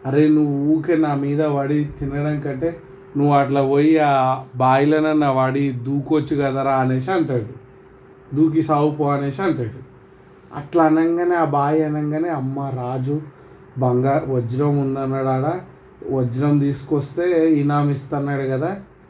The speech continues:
సరే నేను పోతా, పోయి వజ్రం మస్తు వచ్చింది, లేకుంటే లేదనేసి" అనుకుంటాడు. అయితే ధర్మయ్యకి ఓ పావురాన్ని పెంచే అలవాటు ఉంది.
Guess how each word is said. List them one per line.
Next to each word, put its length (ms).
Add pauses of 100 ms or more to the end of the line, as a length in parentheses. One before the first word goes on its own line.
(160)
సరే 300 (120)
నేను 220
పోతా, 460 (440)
పోయి 220
వజ్రం 500
మస్తు 300
వచ్చింది, 400
లేకుంటే 440
లేదనేసి" 640
అనుకుంటాడు. 680 (460)
అయితే 260
ధర్మయ్యకి 1080 (460)
ఓ 120
పావురాన్ని 800
పెంచే 340
అలవాటు 500
ఉంది. 300